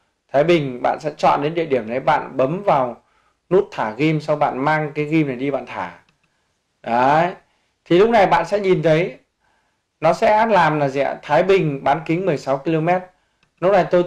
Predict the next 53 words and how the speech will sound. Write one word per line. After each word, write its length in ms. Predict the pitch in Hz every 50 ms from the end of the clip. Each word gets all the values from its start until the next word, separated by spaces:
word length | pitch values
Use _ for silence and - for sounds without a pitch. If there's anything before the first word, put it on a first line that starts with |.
| 175 -
thu 180 | - - 196 185
hẹp 240 | 180 170 143 123
lại, 220 | 131 127 117 117 117 -
tôi 140 | 156 156 160
chỉ 80 | 135 117 107
chạy 180 | - 127 117 117
bảy 240 | 135 127 117 107 104 -
ki-lô-mét 380 | - 143 151 143 143 156 170 165
thôi. 200 | - 151 139 135 - - _ _ _ _ _ _ _ _ _ _ _ _ _ _ _ _
Như 160 | - 208 240 233
vậy 200 | 240 220 190 170 -
tôi 140 | 208 214 208
sẽ 180 | - 226 226 -
chạy 220 | - 208 175 - - -
toàn 220 | - 160 151 147 151
Hà 180 | 147 151 143
Nội, 280 | 147 147 151 151 151 - - - - _ _ _ _ _ _ _ _ _ _ _ _
à, 100 | 131 135
tỉnh 320 | - - 151 131 120 117
Bắc 160 | 135 180 190
Giang 380 | - 208 190 180 180 180 170 151
và 440 | 139 147 139 131 127 120 120 123 - - _ _
tỉnh 180 | - 120 113 -
Thái 180 | 123 120 135
Bình 320 | 156 165 156 135 131 127 120
ở 400 | - 120 120 113 107 104 104 104
thành 200 | - 120 120 110
phố 160 | 117 123 127
Thái 140 | 139 131 135
Bình 260 | 151 156 - - - - _ _ _ _ _ _ _ _ _ _ _ -
và 280 | - 113 123 127 123
bán 220 | 120 123 139 139 135
kính 200 | - 139 143 165
là 60 | 160
bảy 220 | 139 131 120 110 - _
ki-lô-mét. 400 | - 143 139 143 139 151 160 160 160 - _ _ _ _ _ _ _ _ _ _ _ _ _ _ _
Đấy 160 | 123 127 147
là 100 | 165 165
cái 160 | 147 - 147
phần 320 | 147 - 151 135 127 120 117
bao 200 | - 143 143 131
gồm 320 | 131 131 131 120 117 113
là 60 | 113
phần 200 | 107 - 113 110
thêm. 280 | 107 131 131 131 123 123 - _ _ _ _ _ _ _ _ _ _ _ _ _
Hoặc 180 | - 147 156 160
mình 180 | 180 175 160
có 100 | 185 196
thể 200 | 208 208 185 143
dùng 220 | 120 127 151 151 156
phương 160 | 175 190 190
pháp 200 | 208 208 214 254
loại 140 | 240 180